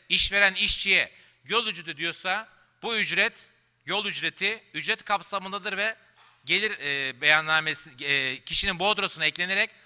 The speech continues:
bordro üzerinden vergiye tabi tutulması gerekiyordu. Buna ilişkin bir düzenleme yapılıyor. Diyor ki günlük on T L'ye kadar diyor. Toplu taşıma ücretleri diyor,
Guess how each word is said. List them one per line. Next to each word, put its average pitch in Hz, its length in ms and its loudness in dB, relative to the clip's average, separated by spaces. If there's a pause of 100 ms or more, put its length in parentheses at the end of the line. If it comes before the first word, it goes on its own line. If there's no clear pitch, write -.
(180)
bordro 202 340 4
üzerinden 175 560 4 (300)
vergiye 185 360 0
tabi 165 240 -4
tutulması 139 360 -12
gerekiyordu. 131 680 -4 (380)
Buna 226 180 -2
ilişkin 226 300 -2
bir 208 60 -14
düzenleme 202 400 -2
yapılıyor. 175 600 0 (320)
Diyor 226 260 4
ki 220 220 2
günlük 202 540 -2
on 233 220 2
T 185 280 -2
L'ye 196 200 0
kadar 135 400 -4
diyor. 87 200 -16 (460)
Toplu 214 260 -10
taşıma 214 360 0
ücretleri 151 540 -2
diyor, 151 380 0